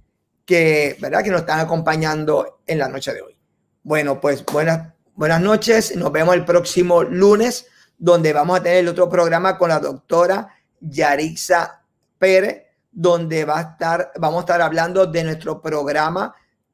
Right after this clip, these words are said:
de justicia criminal que comienza en septiembre,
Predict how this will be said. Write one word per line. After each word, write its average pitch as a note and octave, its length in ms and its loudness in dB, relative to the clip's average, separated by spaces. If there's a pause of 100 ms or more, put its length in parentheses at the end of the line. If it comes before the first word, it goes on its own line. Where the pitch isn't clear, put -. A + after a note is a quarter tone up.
de E3 720 -2
justicia F3 520 -4
criminal D#3+ 560 -6 (200)
que F3+ 160 2
comienza F3 680 -2
en E3+ 120 -4
septiembre, F#3 880 -4